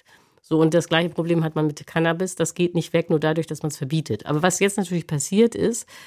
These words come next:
äh, dass es extrem inkonsequent ist. Darauf sind Sie ja eigentlich auch schon so ein bisschen eingestiegen. Denn auf der einen Seite darf man jetzt fünfundzwanzig Gramm irgendwie dabei haben,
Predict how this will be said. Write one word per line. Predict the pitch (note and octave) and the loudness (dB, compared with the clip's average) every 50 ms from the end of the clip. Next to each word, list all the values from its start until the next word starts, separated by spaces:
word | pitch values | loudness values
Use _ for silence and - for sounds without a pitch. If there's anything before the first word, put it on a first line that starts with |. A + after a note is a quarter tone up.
| - - _ | -20 -20 _
äh, | - - F3+ | 0 2 4
dass | E3+ F#3 F3+ - F#3+ | 4 4 2 2 2
es | F3+ - - | -2 -2 -2
extrem | - F3 E3 - - - - - - F#3 F#3 F#3 F#3+ F#3+ F#3 F3+ F3 F3 F3 F3 F3 - _ _ _ | -2 -2 -2 -4 -6 -12 -8 -2 2 4 6 6 6 6 6 6 4 4 2 0 -4 -12 _ _ _
inkonsequent | - G#3 A#3+ A3+ - - D3 C#3 B2 C3+ B2 - - C#3+ C3+ B2 B2+ - | 2 2 2 2 2 2 0 0 0 -2 -4 -2 0 0 2 2 0 -2
ist. | - - G#3+ G#3 - - | -4 -6 -6 -6 -4 -4
Darauf | D#3+ D3+ D#3+ D#3+ D#3+ - | -2 -2 0 -2 -2 -4
sind | - E3 D#3+ | -4 -6 -4
Sie | F3+ E3+ | -2 0
ja | D#3 D#3 D3+ | 0 0 0
eigentlich | - D3+ D3+ D#3+ D#3 E3+ | 0 -2 -4 -4 -4 -4
auch | - F3 | -4 -6
schon | F3 - - D3 | -6 -2 -2 -2
so | C3+ C#3 | -2 -2
ein | C#3 | -4
bisschen | C#3 D3 C#3+ - - - - | -4 -4 -4 -4 -4 -2 0
eingestiegen. | C#3+ C#3+ C#3+ - - - - D#3 D#3 F#3+ A3 - - - - - - - | 2 2 2 0 -2 -2 -2 0 2 2 0 -2 -4 -16 -20 -8 0 4
Denn | D#3+ F3 | 6 6
auf | - F3 - | 6 6 2
der | - D#3 | 2 2
einen | - E3 G#3 A3 | 4 4 4 4
Seite | A3 G#3+ G3+ - F#3 | 4 2 0 0 0
darf | F3+ F3+ F3+ - | 0 0 0 2
man | F3+ E3+ | 2 2
jetzt | E3 D#3 - | 2 2 2
fünfundzwanzig | - G3+ G3 F#3 F3 - F3+ E3 E3 E3 - | 0 0 2 2 2 0 -2 -4 -4 -6 -8
Gramm | - - E3 D#3+ E3 | -4 -2 0 0 0
irgendwie | - - D3+ D3+ D3+ D3 | -2 -4 -4 -6 -6 -6
dabei | B2 D3 C3+ - C3 B2 C3+ D#3+ E3+ | -4 -4 -2 0 2 2 2 2 2
haben, | F#3+ G3+ G#3+ A3+ C4 C#4+ | 2 2 2 2 4 4